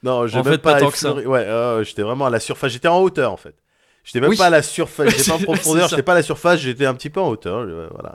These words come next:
Speaker 2: C'est ça,
Speaker 1: Colline.
Speaker 2: c'était plus cliffhanger que abysse, quoi.
Speaker 1: <laughs>
Speaker 2: Si on
Speaker 1: Voilà,
Speaker 2: devait
Speaker 1: ouais.
Speaker 2: choisir un film.
Speaker 1: Mais
Speaker 2: Mais, euh, mais dis-moi.
Speaker 1: Ouais.
Speaker 2: Parce que là, ça fait un bail qu'on s'est pas vu.
Speaker 1: Oui.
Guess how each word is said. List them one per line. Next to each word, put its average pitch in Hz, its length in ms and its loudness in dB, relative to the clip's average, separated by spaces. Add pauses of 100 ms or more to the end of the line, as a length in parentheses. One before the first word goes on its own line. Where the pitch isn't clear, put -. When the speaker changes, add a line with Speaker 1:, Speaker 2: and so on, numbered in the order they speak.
Speaker 2:
C'est 147 200 -6
ça, 143 140 -4
Speaker 1:
Colline. 123 140 2
Speaker 2:
c'était 139 220 -2
plus 185 280 -4
cliffhanger 160 640 0
que 143 140 -2
abysse, 127 380 -2
quoi. 113 100 -10 (600)
Speaker 1:
<laughs> - 540 -6
Speaker 2:
Si 147 200 -6
on 143 40 2
Speaker 1:
Voilà, 135 200 4
Speaker 2:
devait 156 100 6
Speaker 1:
ouais. 156 60 6
Speaker 2:
choisir 139 320 -2
un 127 80 -2
film. 120 240 -10 (600)
Speaker 1:
Mais 165 240 6
Speaker 2:
Mais, 160 200 4
euh, 139 540 2 (280)
mais 170 160 -2
dis-moi. 170 420 0 (220)
Speaker 1:
Ouais. 143 200 4 (1000)
Speaker 2:
Parce 143 220 -2
que 160 240 0 (400)
là, 170 220 0
ça 160 120 -2
fait 143 120 -8
un 131 80 -2
bail 170 160 2
qu'on 143 120 -8
s'est 127 140 -8
pas 123 100 -6
vu. 123 160 -8 (680)
Speaker 1:
Oui. 139 240 0